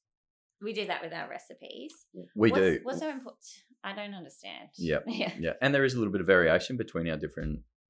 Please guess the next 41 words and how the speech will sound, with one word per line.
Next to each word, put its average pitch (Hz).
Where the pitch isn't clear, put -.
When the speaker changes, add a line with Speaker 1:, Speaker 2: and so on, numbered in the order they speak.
Speaker 2:
recipes 101
as 73
well, 78
Speaker 1:
Mm-hmm. 151
Speaker 2:
which -
is 80
why 80
we 71
also 73
recommend 76
cycling 78
between 78
our 78
diets, 76
because -
it's, -
you 73
know, 85
last 76
time 78
I 73
think 73
I -
spoke 73
about 69
the 73
amino 73
acid -
profiles, 82
but -
it's -
the -
fats -
and -
it's -
everything 82
else -
as -
well. -
Speaker 1:
Mm-hmm. 196
Speaker 2:
So 101